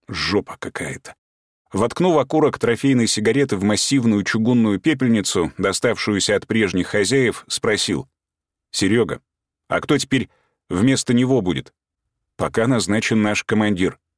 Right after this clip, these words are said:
"Не понял, какой командир?" "Колычев назначен. Теперь Иван Петрович является главой Н К В Д С С С Р". Охренеть!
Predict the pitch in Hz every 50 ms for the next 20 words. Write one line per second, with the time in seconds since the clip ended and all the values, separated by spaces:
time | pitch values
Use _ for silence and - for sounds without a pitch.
0 | _ _ _ _ _ _ _ _ _ _ _ _ - 80 80 92 98 98 107 95
1 | - - 131 131 139 131 107 90 - _ _ - - 113 - - 160 139 135 -
2 | 117 120 120 120 98 104 95 - - _ _ _ _ _ _ _ _ _ _ _
3 | _ _ - - 151 147 127 85 80 - - 92 - - 98 92 82 90 95 85
4 | 73 - - 64 - - _ _ _ - - - 156 143 135 120 127 123 110 -
5 | 113 - 131 143 131 110 90 - - 101 101 101 113 113 101 90 - 95 90 95
6 | 98 101 110 123 117 - - 107 101 92 - 104 92 98 98 92 104 101 - -
7 | 95 - - 95 90 - 107 95 - - 87 71 - - _ _ _ _ _ _
8 | _ _ _ _ _ _ - 135 151 151 135 - 151 131 127 123 123 120 117 104
9 | 87 71 67 - - -